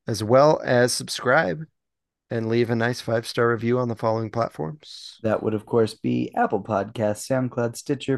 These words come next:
Speaker 2: Player F M, TuneIn, Google Play, Amazon Music, Audible, Spotify, and Reason.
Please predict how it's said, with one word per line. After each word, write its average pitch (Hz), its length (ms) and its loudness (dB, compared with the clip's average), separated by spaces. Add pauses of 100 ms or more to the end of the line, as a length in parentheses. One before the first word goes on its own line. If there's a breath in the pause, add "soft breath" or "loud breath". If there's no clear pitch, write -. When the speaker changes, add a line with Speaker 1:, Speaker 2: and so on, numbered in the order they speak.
Speaker 2:
Player 175 260 0
F 101 180 0
M, 98 180 -4
TuneIn, 104 560 -8
Google 170 300 -4
Play, 90 340 -2
Amazon 104 500 -2
Music, 95 420 -8 (100)
Audible, 160 400 2
Spotify, 107 840 -2
and 98 220 -6
Reason. 95 520 -6